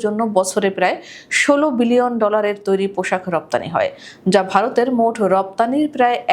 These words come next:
এক তৃতীয়াংশ। নতুন শুল্কের কারণে যুক্তরাষ্ট্রে দশ ডলারের একটি ভারতীয় শার্টের দাম বেড়ে দাঁড়াবে ষোলো দশমিক চার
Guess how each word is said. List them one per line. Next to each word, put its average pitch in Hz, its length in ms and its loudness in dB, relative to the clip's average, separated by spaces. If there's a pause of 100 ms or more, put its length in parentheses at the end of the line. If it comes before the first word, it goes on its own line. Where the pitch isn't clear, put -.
এক 190 80 -6 (120)
তৃতীয়াংশ। 135 420 -2 (640)
নতুন 254 200 2 (120)
শুল্কের 311 400 2
কারণে 269 300 2
যুক্তরাষ্ট্রে 233 480 0 (200)
দশ 196 180 0 (160)
ডলারের 202 360 0 (120)
একটি 180 260 -4
ভারতীয় 175 280 -2 (100)
শার্টের 202 420 0 (160)
দাম 180 120 2 (100)
বেড়ে 180 260 0
দাঁড়াবে 180 320 0 (440)
ষোলো 247 260 2
দশমিক 208 380 -2 (320)
চার 185 180 2